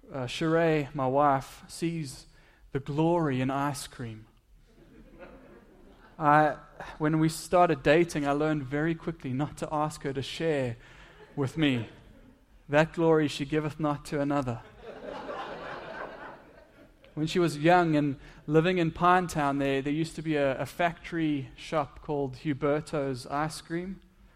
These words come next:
And she spoke about it all the time, about how great this ice cream was. And so when we moved here, it appeared as if this factory shop had moved. Um, and so we drove out with great excitement to New Germany, but it,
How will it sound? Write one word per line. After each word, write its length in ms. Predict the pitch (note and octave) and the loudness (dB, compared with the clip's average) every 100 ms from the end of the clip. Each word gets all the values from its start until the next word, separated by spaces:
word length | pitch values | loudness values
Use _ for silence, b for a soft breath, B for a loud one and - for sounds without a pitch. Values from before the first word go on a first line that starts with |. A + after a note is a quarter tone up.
| b b b b b | b b b b b
And 160 | C3+ | -8
she 120 | C3+ D#3 | -4 -6
spoke 400 | - F3+ G3 F#3+ | 0 2 4 2
about 260 | E3+ D3+ | 2 4
it 80 | D3 | 4
all 140 | D#3 | 0
the 80 | E3+ | 0
time, 300 | E3 F3+ E3 | -4 -4 -4
about 200 | C#3 C#3+ | -2 -4
how 120 | D3 | -2
great 340 | C#3+ C#3 D3+ D#3+ | -4 -2 -4 -4
this 140 | D3 | -8
ice 300 | D#3 D3 D#3 | -4 -4 -6
cream 200 | - D#3+ | -6 -6
was. 220 | C3 A#2+ | -4 -6
And 120 | B2 B2 | -8 -6
so 140 | D#3+ | -4
when 140 | D#3+ | -4
we 100 | F3+ | -2
moved 420 | D#3 D3 G3+ G#3 - | 0 0 0 -4 -6
here, 260 | C#3+ C3 - B B B | -4 -4 -8 B B B
it 300 | D3 C3+ - - | -8 -8 -12 -10
appeared 400 | - D#3+ G#3 G#3+ | -6 -2 2 2
as 120 | F#3 D#3+ | 2 -4
if 120 | - | -6
this 120 | D#3+ | -8
factory 380 | - F3 E3 E3 | -4 -4 -4 -8
shop 300 | - E3 D#3 | -4 -4 -4
had 120 | D3+ | -6
moved. 460 | C#3+ F3+ A#2 A#2 - _ b b b - | -4 -4 -4 -10 -20 _ b b b -8
Um, 180 | B2+ | -4
and 60 | C3+ | -4
so 120 | C3 | -2
we 100 | D#3 | -2
drove 380 | C#3 D3 D#3 E3+ | 0 2 2 2
out 400 | D#3+ E3 D#3+ - | 2 0 -2 -6
with 220 | - C#3 - | -8 -8 -4
great 240 | D#3 D#3+ | 0 0
excitement 800 | D3 - - D#3 D#3 D#3+ C#3 C3+ | -2 -6 -6 -4 -4 -6 -8 -8
to 340 | - C#3+ C3+ A#2+ B B | -4 -2 -2 -6 B B
New 160 | - C#3+ | -2 -2
Germany, 640 | C3+ C#3 D3+ D#3+ E3+ F#3+ D#3+ | 0 0 0 0 -2 -6 -2
but 140 | |
it, 80 | D3+ | -2